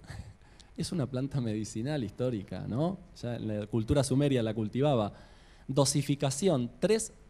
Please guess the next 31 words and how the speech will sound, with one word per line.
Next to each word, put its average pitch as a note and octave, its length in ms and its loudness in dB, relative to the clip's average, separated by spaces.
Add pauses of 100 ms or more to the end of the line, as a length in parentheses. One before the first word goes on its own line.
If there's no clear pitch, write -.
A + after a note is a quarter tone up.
(360)
solamente F#3 580 2
con C#3+ 200 2
tres E3+ 200 0
a D#3+ 60 2
cinco D#3+ 340 0
gotas D#3+ 280 0
sublinguales C#3+ 680 0
logrará B2+ 480 0
excelentes C#3 640 -2
resultados. A2 580 -2 (380)
Si - 180 -4
no F#3 120 0
lo G3 100 4
analizó, C3+ 480 0
¿qué D3 100 -4
tiene C3 180 -2
un G#2+ 60 -6
cromatógrafo? A2+ 840 -6 (420)
¿Cómo E3+ 240 2
sabe E3 320 2 (240)
qué D#3 100 -6
cantidad C#3+ 640 -2
de B2+ 140 4
receptores D3+ 760 0
o B2+ 120 -2
densidad B2 380 -2
de D3 80 -2
receptores C3 380 -4
tiene C3+ 200 -4
la A2+ 80 -8
persona? A2 480 -4